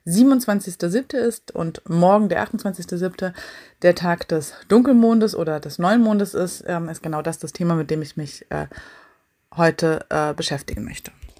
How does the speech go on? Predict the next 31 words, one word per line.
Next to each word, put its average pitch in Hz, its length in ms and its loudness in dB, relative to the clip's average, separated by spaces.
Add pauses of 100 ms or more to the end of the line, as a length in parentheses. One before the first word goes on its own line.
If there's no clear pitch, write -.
(800)
Wir 240 200 4
kennen 269 260 2
gemeinhin 208 680 2
nur, 202 520 0
ähm, 170 400 2 (760)
drei 190 260 2
Mondphasen. 220 680 2
Das 170 100 -10
ist 175 140 -14
der 165 100 -6
zunehmende 202 360 -4
Mond, 180 180 -4
der 165 80 -4
Vollmond 165 400 -6
und 147 100 -12
der - 120 0
abnehmende 214 340 0
Mond. 190 340 -2
Und, 160 360 -6
ähm, 156 200 -2
für 165 100 -8
den 160 120 -4
Anfang 180 320 -2
des 147 120 -12
zunehmenden 180 440 -2
Mondes 156 300 -8
haben 156 100 -6
wir 151 60 -8
den 143 140 -8
Begriff 151 260 -10 (180)
Neumond. 165 520 -2